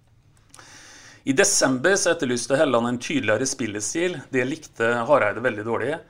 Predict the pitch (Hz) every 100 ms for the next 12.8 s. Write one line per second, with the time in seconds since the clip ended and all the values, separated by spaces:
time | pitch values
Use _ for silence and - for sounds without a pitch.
0 | - - - - - 139 131 123 135 147
1 | 120 117 123 135 - 127 127 123 131 -
2 | 180 208 - - 139 - 135 135 147 127
3 | 139 117 131 180 151 - - 117 139 156
4 | - 135 156 - 117 113 117 147 135 120
5 | - 147 107 107 160 226 - _ _ _
6 | _ _ _ - 135 131 131 120 120 123
7 | 107 101 113 - 104 - 98 - - -
8 | 110 110 - _ _ _ - - - -
9 | - - _ _ - - 170 190 156 -
10 | 139 143 143 151 120 101 107 101 143 127
11 | 104 117 131 160 175 151 - _ _ _
12 | _ _ _ _ - - 127